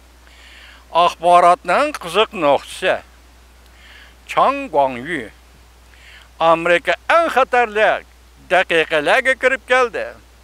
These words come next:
Donald Trump tam tubiga qistab qo'yildi. Uning rafiqasi, o, kechiringlar, uning raqibi, kechiringlar, uning raqibi zodi kim?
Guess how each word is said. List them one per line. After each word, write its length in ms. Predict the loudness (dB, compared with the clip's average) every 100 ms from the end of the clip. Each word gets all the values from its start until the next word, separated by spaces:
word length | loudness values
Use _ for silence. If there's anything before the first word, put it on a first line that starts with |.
| -20 -20 -20 -20 -20 -20 -20 -20 -10 0
Donald 460 | 2 6 4 4 0
Trump 600 | 0 2 4 4 4 -2 -12 0
tam 300 | 2 2 -4
tubiga 420 | -8 -6 -4 -6
qistab 420 | -8 -12 -2 -2 0
qo'yildi. 540 | -4 -4 -6 -4 -2 -2 -6 -14 _ _ _ _ _ _ -20 -20 -20 -20 _
Uning 280 | -6 -2 2
rafiqasi, 960 | 2 2 -2 -6 -6 -10 0 2 4 2 -4 -20 -20 -4
o, 160 | -2 -2
kechiringlar, 600 | -6 -6 -4 -4 -6 -8 -14 -20 -12
uning 640 | -6 0 2 2 -2 -6 -10 _ -10
raqibi, 720 | -2 0 0 0 -4 -2 -6 -8 -14 _ _
kechiringlar, 500 | -18 -12 -10 -4 -4 -6 -14 -20 -8
uning 300 | -4 0 2 2
raqibi 640 | 0 0 -4 4 4 4 -2 _ _ -20 -2
zodi 320 | 2 2 0
kim? 280 | -4 -2 -2